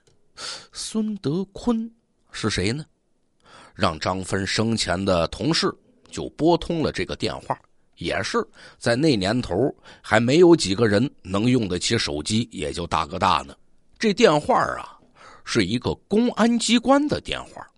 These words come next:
一接过来，电话那头说：“啊，孙德坤呐，早就调到市公安局皇姑区分局了呀。那你们打电话找他吧。”挂了电话之后，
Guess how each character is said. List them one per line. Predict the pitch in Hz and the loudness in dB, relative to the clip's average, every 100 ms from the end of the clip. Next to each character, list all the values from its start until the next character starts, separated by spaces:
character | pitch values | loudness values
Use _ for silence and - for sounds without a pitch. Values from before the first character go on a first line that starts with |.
| _ _ _ _ _ | _ _ _ _ _
一 | - 107 | -8 -8
接 | - 139 | 0 0
过 | 139 104 | 2 2
来， | 92 135 - _ - | 4 2 2 _ -2
电 | 98 | 0
话 | 80 73 | 2 0
那 | 76 78 | -2 -6
头 | - 62 | -10 -12
说 | 67 - - _ _ - - _ | -12 -12 -14 _ _ -20 -20 _
：“啊， | - 67 | -6 -6
孙 | - 135 | -4 -2
德 | 117 | -2
坤 | 139 165 | -2 -2
呐， | 170 - - _ _ _ - - - | -2 -6 -12 _ _ _ -20 -18 -20
早 | - - 95 73 | -14 -2 -2 -2
就 | 98 240 | -2 -2
调 | 254 208 139 | 4 4 6
到 | 127 113 92 76 - _ _ | 4 4 2 -2 -8 _ _
市 | - - 156 | -4 0 0
公 | 117 185 | 2 2
安 | 190 190 | 2 2
局 | 110 120 180 | -2 -2 -2
皇 | 170 123 190 | -2 0 0
姑 | 208 208 | 0 -4
区 | - 214 | -4 -4
分 | - 233 254 | 0 0 0
局 | 82 | -2
了 | 73 85 | -4 -2
呀。 | 73 - _ _ _ _ _ _ - - _ - | -2 -4 _ _ _ _ _ _ -20 -20 _ 0
那 | 208 | 2
你 | 101 | 4
们 | 147 202 202 | 2 2 0
打 | - 90 | -2 0
电 | 165 | 2
话 | 196 156 | 4 2
找 | - - | 2 -2
他 | - | 0
吧。” | 180 - _ _ _ _ _ _ - - - | 0 -4 _ _ _ _ _ _ -20 -20 4
挂 | 180 135 | 6 8
了 | 123 | 6
电 | 185 143 | 4 2
话 | 123 147 | 4 4
之 | 139 202 | 6 2
后， | 190 220 - | 6 4 4